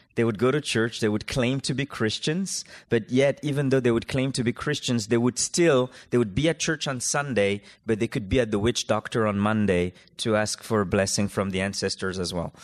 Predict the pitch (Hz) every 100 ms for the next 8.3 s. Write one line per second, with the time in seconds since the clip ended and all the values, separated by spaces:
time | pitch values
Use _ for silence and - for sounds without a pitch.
0 | - - 107 117 110 - 107 123 110 92
1 | 107 110 92 90 95 104 95 _ - 95
2 | 85 82 104 92 - 101 90 92 - -
3 | 101 90 87 - 95 - 95 85 110 127
4 | - - - - - 113 110 107 104 98
5 | 110 - 113 - 151 131 156 107 117 113
6 | 98 95 - - 120 113 113 110 107 104
7 | - - - 110 117 - 120 107 104 104
8 | 92 98